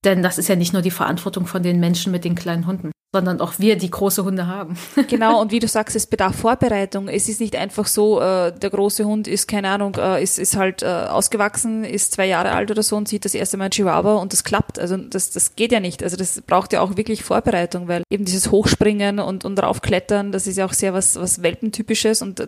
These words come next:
Speaker 2: das mögen viele Hunde nicht, überhaupt nicht.
Speaker 1: Ja, total verständlich und Aski ist da auch nicht so der Fan von.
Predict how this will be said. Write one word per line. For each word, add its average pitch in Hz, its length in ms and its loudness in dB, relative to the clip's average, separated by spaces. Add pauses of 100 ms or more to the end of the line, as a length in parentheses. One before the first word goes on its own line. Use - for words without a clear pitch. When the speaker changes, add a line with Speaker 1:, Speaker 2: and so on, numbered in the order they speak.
Speaker 2:
das 185 120 -2
mögen 226 280 0
viele 180 380 -2
Hunde 175 240 -4
nicht, - 320 -12
überhaupt 247 460 -2
nicht. 160 140 -12 (100)
Speaker 1:
Ja, 180 320 -4 (100)
total 214 340 2
verständlich 226 880 0
und 190 640 -2 (280)
Aski - 320 -2
ist 220 160 0
da 180 80 6
auch 175 100 4
nicht 233 160 2
so 247 100 2
der 226 140 2
Fan 240 340 2
von. 262 460 0